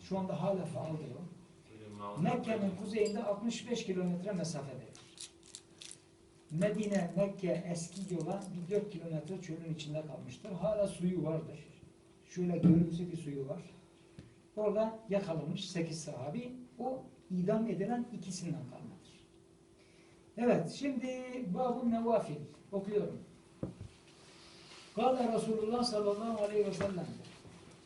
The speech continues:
Speaker 1: "Men thâbera alâ fintey aşrata rek'aten fil yevmi vel leyleti benallâhu lehu beyten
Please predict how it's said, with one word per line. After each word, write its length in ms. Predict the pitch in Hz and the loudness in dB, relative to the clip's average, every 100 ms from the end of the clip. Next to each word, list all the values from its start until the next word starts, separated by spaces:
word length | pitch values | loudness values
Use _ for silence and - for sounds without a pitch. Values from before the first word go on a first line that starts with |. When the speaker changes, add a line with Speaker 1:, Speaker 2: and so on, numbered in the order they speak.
| - - - - | -20 -20 -20 -4
Speaker 1:
"Men 380 | 160 233 247 247 | 2 4 4 2
thâbera 840 | 233 247 240 202 196 190 170 160 170 | 2 4 4 8 8 8 4 2 0
alâ 440 | 196 220 214 214 202 | 0 2 4 6 4
fintey 600 | - 233 208 180 185 180 | 4 0 0 2 4 4
aşrata 760 | 165 165 - 190 175 214 214 | 4 0 0 0 0 -2 -2
rek'aten 400 | 208 214 175 170 120 117 - - - - - - - - - - - - - | -4 -2 0 2 0 -2 -10 -16 -18 -18 -20 -20 -20 -20 -20 -20 -20 -20 -12
fil 320 | - 220 196 | 0 2 6
yevmi 420 | 202 214 208 185 185 | 6 6 4 2 4
vel 180 | 175 180 | 2 2
leyleti 500 | 196 180 - 175 185 - - - - - - - 156 | 0 0 0 0 0 -4 -8 -14 -18 -20 -20 -12 4
benallâhu 920 | 208 208 185 165 175 202 202 165 170 | 4 4 2 2 6 8 8 6 2
lehu 300 | 202 185 180 175 | 2 2 2 2
beyten 360 | 196 202 214 | 0 -2 -2